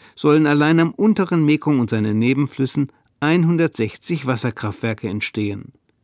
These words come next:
Die problematischen Auswirkungen des Staudammbaus ignorierten die Mekong-Anrainerstaaten lange Zeit.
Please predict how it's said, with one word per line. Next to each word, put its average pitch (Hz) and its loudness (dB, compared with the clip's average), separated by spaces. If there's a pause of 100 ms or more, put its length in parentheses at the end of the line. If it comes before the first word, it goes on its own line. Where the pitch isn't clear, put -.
(340)
Die 113 -8
problematischen 117 -2
Auswirkungen 139 2
des 135 0
Staudammbaus 143 2 (180)
ignorierten 165 2
die 113 4
Mekong-Anrainerstaaten 113 0
lange 110 -2
Zeit. 101 -8